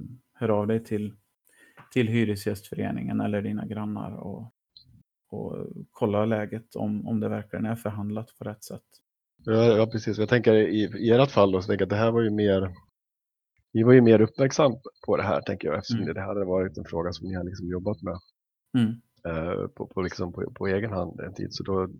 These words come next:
Speaker 2: tänker jag att, och, och att ni inte är, eh, liksom jättemånga som, som bor i huset, tänker jag också
Speaker 1: Mm.
Speaker 2: kan vara en fördel, att då blir det liksom, om man har den här vetskapen,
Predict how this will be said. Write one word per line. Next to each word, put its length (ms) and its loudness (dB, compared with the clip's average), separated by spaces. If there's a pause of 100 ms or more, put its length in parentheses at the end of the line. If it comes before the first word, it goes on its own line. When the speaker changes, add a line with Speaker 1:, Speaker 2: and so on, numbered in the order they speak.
(120)
Speaker 2:
tänker 200 -6
jag 100 0
att, 60 -18 (800)
och, 200 -2
och 140 2
att 120 4
ni 380 2
inte 240 0
är, 300 4 (100)
eh, 320 -4
liksom 220 -10
jättemånga 500 0
som, 160 -10
som 180 -4
bor 240 2
i 20 2
huset, 340 -2 (280)
tänker 220 -2
jag 80 2
också 160 -4
Speaker 1:
Mm. 80 -6
Speaker 2:
kan 120 -4
vara 160 -2
en 120 -6
fördel, 300 -4
att 100 -2 (120)
då 80 -12
blir 140 0
det 60 -4
liksom, 360 -10 (580)
om 100 -2
man 120 2
har 160 6
den 80 2
här 80 0
vetskapen, 640 -2